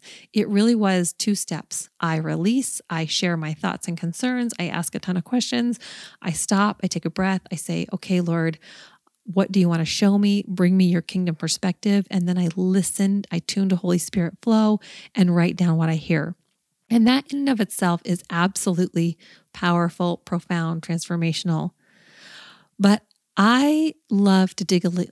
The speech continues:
little bit deeper, and I have found such benefit in going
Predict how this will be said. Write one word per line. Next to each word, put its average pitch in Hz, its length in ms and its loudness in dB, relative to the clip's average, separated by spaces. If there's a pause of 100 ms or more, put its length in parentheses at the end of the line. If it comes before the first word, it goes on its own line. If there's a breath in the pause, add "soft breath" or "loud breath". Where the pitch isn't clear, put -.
little 175 220 2
bit - 200 -2
deeper, 165 460 -4
and 185 160 -2
I 196 120 0
have 240 200 0
found 180 420 -2
such - 340 0 (220)
benefit 185 760 0
in 180 240 0 (360)
going 196 440 4